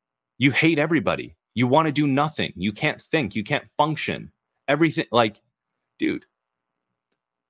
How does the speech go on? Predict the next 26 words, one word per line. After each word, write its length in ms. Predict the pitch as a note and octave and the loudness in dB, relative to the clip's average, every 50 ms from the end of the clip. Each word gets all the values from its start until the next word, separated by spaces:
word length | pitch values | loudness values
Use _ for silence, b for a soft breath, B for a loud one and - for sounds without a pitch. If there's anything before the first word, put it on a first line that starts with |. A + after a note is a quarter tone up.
| _ _ _ _ _ _ _ _ _ _ _ _ _ _ _ _ _ _ _ _ _ _ _ _ _ _ _ _ _ _ _ - | _ _ _ _ _ _ _ _ _ _ _ _ _ _ _ _ _ _ _ _ _ _ _ _ _ _ _ _ _ _ _ 0
Replace 440 | - C#3+ C#3+ - - F3+ F#3+ F3 - | 0 0 0 2 0 0 0 0 -2
alcohol 500 | - - D3+ D#3+ D3+ D#3 C3+ C3 C#3+ C3 | 0 0 0 0 0 0 2 2 2 2
with 140 | A#2 G#2+ G2+ | 2 0 -2
any 180 | C3 C3 C3 C3 | -2 -4 -2 -4
other 160 | C3 B2+ A#2+ | -2 -4 -4
drug 360 | G2 G2 A2+ A#2 F#2+ C2+ - _ _ _ _ _ _ _ - | -2 -2 0 0 0 -2 -6 _ _ _ _ _ _ _ -6
and 220 | A#2 A2 G2+ G2 | -4 -2 0 2
now 380 | A2 A#2+ B2+ C3+ C#3+ D3+ D3+ D3+ | 2 4 4 4 2 -2 -2 -2
have 220 | - C3 B2+ - - | 0 0 0 0 -2
compassion 540 | B2+ A#2 - - - A2 G#2+ - - G2+ | -8 -8 -6 -6 -6 -6 -6 -6 -6 -6
with 160 | E2+ D#2 - D2 | -8 -8 -10 -12
yourself. 420 | D2 - - - - - _ _ _ _ _ _ - | -14 -12 -12 -12 -12 -12 _ _ _ _ _ _ -6
You 140 | A#2 B2 A#2+ | -6 -6 -4
have 240 | - - E3+ F3 | 0 0 0 0
to 80 | - E3 | 2 -2
have 120 | C#3+ B2+ | -2 -2
compassion 480 | - D3+ C#3 - B2+ C3+ C#3 - - A#2 | -4 -8 -6 -4 -4 -4 -4 -4 -6 -6
with 140 | F2+ - - | -8 -6 -8
yourself. 420 | D2 C#2+ - - A#1 G#1+ - _ _ _ _ _ _ _ _ _ _ _ _ _ _ _ _ - | -10 -8 -6 -8 -8 -8 -10 _ _ _ _ _ _ _ _ _ _ _ _ _ _ _ _ 0
And 120 | C3+ C#3 C#3+ | 2 2 2
you 80 | C3+ | 4
have 200 | C3+ D3+ D#3 F3 - | 2 2 0 2 0
to 80 | E3 | 2
recognize 540 | D3 D#3 D#3 D#3 D#3+ D3 B2+ A#2 A#2 A2 G#2 | 2 2 2 2 2 2 2 2 2 2 0
that, 140 | A#2+ - - | -2 -2 2
yeah, 300 | B2 C#3 D3+ C#3 G2 | 2 2 2 2 0